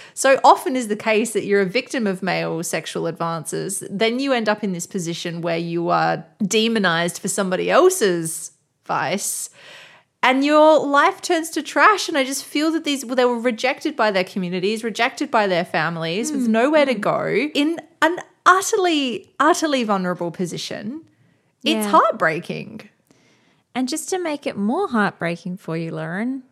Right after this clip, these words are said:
Speaker 2: I'm sorry, in the morning when she asked to be paid,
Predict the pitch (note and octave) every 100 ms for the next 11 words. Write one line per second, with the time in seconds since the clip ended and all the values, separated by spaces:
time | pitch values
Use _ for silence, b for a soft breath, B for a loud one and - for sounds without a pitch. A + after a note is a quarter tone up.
0 | _ _ _ F#3+ G3+ - E3 F3 A3+ B3+
1 | b b b b b _ - A#3+ B3 B3
2 | C4+ E4+ G#3+ F#3 G3+ A3 _ _ G#3 G#3+
3 | A3 G3+ G#3 - F#3+ - C4+ B3+ G#3 A3